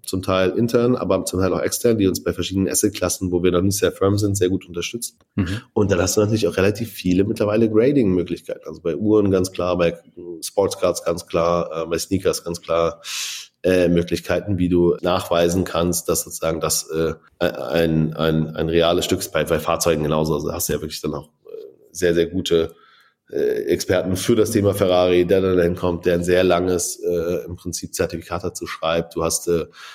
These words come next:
Speaker 1: klassische, ähm, äh, sozusagen Zertifikate vom Hersteller, das ist dann sozusagen bei Ferrari oder bei Porsche hast du die Ausweisung, dass das Matching Numbers sind und so weiter. Da gibt's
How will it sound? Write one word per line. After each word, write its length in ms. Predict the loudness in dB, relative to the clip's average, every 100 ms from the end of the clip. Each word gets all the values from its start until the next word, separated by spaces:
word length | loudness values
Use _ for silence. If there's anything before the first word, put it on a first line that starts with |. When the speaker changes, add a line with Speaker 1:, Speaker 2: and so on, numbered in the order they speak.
| -18
Speaker 1:
klassische, 720 | -2 -2 0 0 2 4 4 4
ähm, 680 | 4 6 4 2 -2 -6 -10 -4
äh, 180 | 0
sozusagen 580 | 0 0 2 2 2 -2
Zertifikate 560 | -2 -2 -2 -2 -2 -2
vom 200 | -2 0
Hersteller, 480 | 0 0 2 2 2
das 200 | 0 -4
ist 120 | -4
dann 80 | -4
sozusagen 300 | -2 0 0
bei 140 | 0
Ferrari 420 | -2 0 2 4
oder 180 | 4 4
bei 140 | 2
Porsche 400 | 0 0 0 0
hast 160 | -2 -2
du 200 | -4 -6
die 180 | -2 0
Ausweisung, 560 | 2 2 2 0 0 0
dass 140 | 0
das 160 | -2 -2
Matching 280 | -2 -2 -2
Numbers 360 | 0 0 0
sind 180 | -4 -8
und 120 | -10
so 120 | -12
weiter. 360 | -8 -8 -2 -2
Da 100 | 0
gibt's 400 | -4 -6 -8 -10